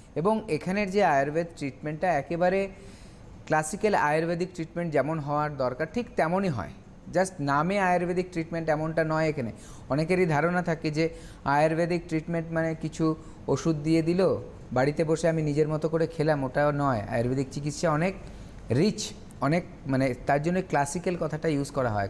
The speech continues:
আর ক্লাসিক্যাল আয়ুর্বেদিক ট্রিটমেন্ট কিন্তু আমাদের ডক্টর প্লাসে হয়, কারণ এখানে প্রত্যেকটা ব্রাঞ্চ আছে আয়ুর্বেদার। আয়ুর্বেদার যেটা যেমন আছে ধরুন মেডিসিনাল একটা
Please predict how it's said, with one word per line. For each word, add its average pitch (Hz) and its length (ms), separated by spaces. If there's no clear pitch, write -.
আর 117 180
ক্লাসিক্যাল 160 460
আয়ুর্বেদিক 160 440
ট্রিটমেন্ট 175 420
কিন্তু 180 300
আমাদের 151 300
ডক্টর 135 240
প্লাসে 151 300
হয়, 139 160
কারণ 160 280
এখানে 170 440
প্রত্যেকটা 185 720
ব্রাঞ্চ 170 360
আছে 135 180
আয়ুর্বেদার। 117 480
আয়ুর্বেদার 180 600
যেটা 151 240
যেমন 147 340
আছে 156 240
ধরুন 156 300
মেডিসিনাল 175 520
একটা 165 220